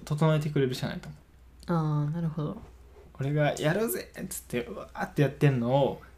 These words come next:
Speaker 1: 楓がこう、
Speaker 2: うん。
Speaker 1: 綺麗にペース整えてくれるみたいな。
Speaker 2: うん。「じゃあ落ち着きな」言うて。
Speaker 1: 「落ち着きな」言うて。「ほら、コーヒー飲みな」言うて。
Speaker 2: <laughs>
Speaker 1: で、最強の右腕ってことだね、多分。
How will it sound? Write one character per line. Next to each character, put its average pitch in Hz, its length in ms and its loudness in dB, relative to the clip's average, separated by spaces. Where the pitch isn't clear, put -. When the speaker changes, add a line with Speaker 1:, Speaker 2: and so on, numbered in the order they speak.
Speaker 1:
楓 135 200 2
が 131 220 2
こ - 160 -6
う、 - 20 -2
Speaker 2:
う - 40 -12
ん。 - 20 -18
Speaker 1:
綺 156 140 6
麗 127 120 8
に 104 160 -2
ペ 131 120 0
ー 120 40 2
ス - 120 -8
整 117 240 -4
え 110 40 -4
て - 60 -10
く - 80 -8
れ 110 80 -6
る 104 80 -6
み 107 60 -6
た - 80 -4
い - 20 -2
な。 156 480 0
Speaker 2:
う 147 40 -2
ん。 156 60 -6
「じ - 100 -8
ゃ 170 40 -4
あ 170 40 -4
落 170 240 -6
ち - 140 -8
着 - 20 -14
き 196 140 -2
な」 196 260 2
言 160 120 0
う - 20 -8
て。 - 200 -4
Speaker 1:
「落 147 120 2
ち - 120 -4
着 - 20 -18
き 180 160 2
な」 196 280 2
言 135 140 0
う - 40 -6
て。 123 140 -6
「ほ 151 80 -2
ら、 135 120 0
コ 160 180 0
ー 170 40 2
ヒ 185 80 6
ー 160 160 0
飲 165 60 0
み 175 200 0
な」 190 260 2
言 139 100 6
う 117 40 4
て。 139 160 4
Speaker 2:
<laughs> - 1800 2
Speaker 1:
で、 151 80 4
最 190 240 8
強 180 240 8
の 151 80 6
右 143 340 8
腕 135 140 6
っ - 20 2
て - 60 -2
こ - 100 -8
と 117 60 -4
だ - 80 -6
ね、 151 100 -4
多 120 80 -6
分。 123 180 -6